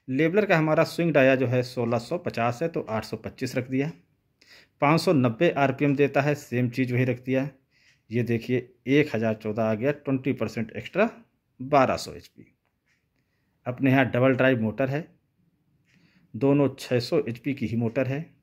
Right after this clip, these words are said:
टोटल देखिए बारह सौ एचपी हो गया। ओके,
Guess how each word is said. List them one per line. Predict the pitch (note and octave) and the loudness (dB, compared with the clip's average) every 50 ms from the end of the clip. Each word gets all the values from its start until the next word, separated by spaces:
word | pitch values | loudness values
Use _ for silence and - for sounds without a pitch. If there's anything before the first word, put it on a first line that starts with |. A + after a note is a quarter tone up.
| _ _ | _ _
टोटल | A#2+ A2+ A#2 B2+ A2+ | -8 -4 -2 -2 0
देखिए | G#2+ G#2 - - A2 F#2+ | 0 -2 -2 -2 -4 -4
बारह | F#2+ F#2 F#2 F#2 | -4 -4 -6 -6
सौ | F2 - F2 | -8 -8 -10
एचपी | E2+ - - - E2+ | -12 -12 -12 -14 -14
हो | E2+ F2 | -14 -14
गया। | - - - - - _ _ _ _ _ _ _ _ _ _ _ _ _ _ _ _ _ _ _ _ _ - | -16 -18 -20 -20 -20 _ _ _ _ _ _ _ _ _ _ _ _ _ _ _ _ _ _ _ _ _ -12
ओके, | A2 A2 - - G3 F#3 | -12 -8 0 2 4 4